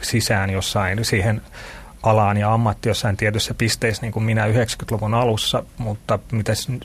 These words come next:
nyt kun ollaan vuodessa kaksituhattakahdeksan, että pitääkö sitä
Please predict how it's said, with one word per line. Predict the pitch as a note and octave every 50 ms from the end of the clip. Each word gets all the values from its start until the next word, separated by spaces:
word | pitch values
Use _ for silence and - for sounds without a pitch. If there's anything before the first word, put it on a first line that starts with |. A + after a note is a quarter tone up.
| -
nyt | - A#2+ G#2+ A2 -
kun | - A2+ G2+
ollaan | G#2 G#2 G#2+ G#2+ G#2+ G#2 G#2
vuodessa | A#2 A2 G#2+ G2+ - A2
kaksituhattakahdeksan, | - A2+ G#2+ - - - G2+ G2+ G2+ - - G2+ - - A2 A2+ B2 A2+ F#2+ - - - F#2+ F#2
että | F2+ F2+ - - G2 F#2+ F#2+ - - - - - - - - - - - - - - - - - - - - -
pitääkö | A2 - - G2 F#2+ - -
sitä | - B2 - A#2 A2 -